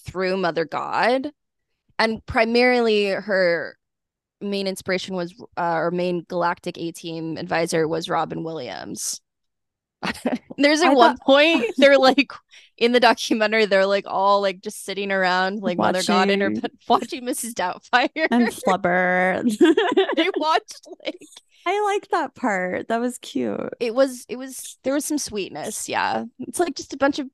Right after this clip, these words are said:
Speaker 1: friends hanging out for years, <laughs> watching
Speaker 2: <laughs>
Speaker 1: Flubber and Missus Doubtfire over and over. But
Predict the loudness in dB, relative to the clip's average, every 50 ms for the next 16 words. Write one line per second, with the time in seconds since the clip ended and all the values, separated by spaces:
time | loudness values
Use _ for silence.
0 | _ _ _ _ -4 2 4 6 6 6 4 0 -4 -4 -2 -2 -2 -2 -2 -4
1 | -2 -2 -2 -2 -4 -4 -4 -4 -4 -6 -6 _ _ _ _ _ _ _ _ _
2 | _ _ _ _ _ _ -2 -2 0 0 2 2 2 2 2 0 -2 -4 -4 -6
3 | -8 -8 -10 _ -2 0 2 2 4 4 4 4 4 4 6 6 6 6 6 8
4 | 8 8 8 8 6 6 6 6 6 8 8 8 6 6 4 2 0 0 -2 -2
5 | -4 -8 -6 -2 -2 0 0 -2 -4 -6 -6 -6 -6 -6 -8 -8 -8 -10 -10 -8
6 | -8 -6 -2 -2 -2 -2 -2 -2 -2 0 -2 -2